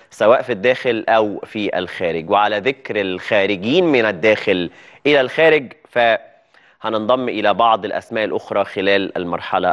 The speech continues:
القليلة جدًا المقبلة، لكن تعالوا نفصل ما بين لاعبين ولاعبين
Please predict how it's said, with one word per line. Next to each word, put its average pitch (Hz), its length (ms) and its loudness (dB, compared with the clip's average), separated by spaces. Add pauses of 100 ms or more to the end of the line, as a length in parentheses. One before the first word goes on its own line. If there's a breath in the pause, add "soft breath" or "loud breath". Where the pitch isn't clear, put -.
القليلة 90 560 -2
جدًا 92 560 -2
المقبلة، 104 560 2
لكن 104 420 -2 (200)
تعالوا 117 220 2
نفصل 113 360 -6
ما 92 100 -4
بين 113 160 0
لاعبين 104 480 0
ولاعبين 107 680 0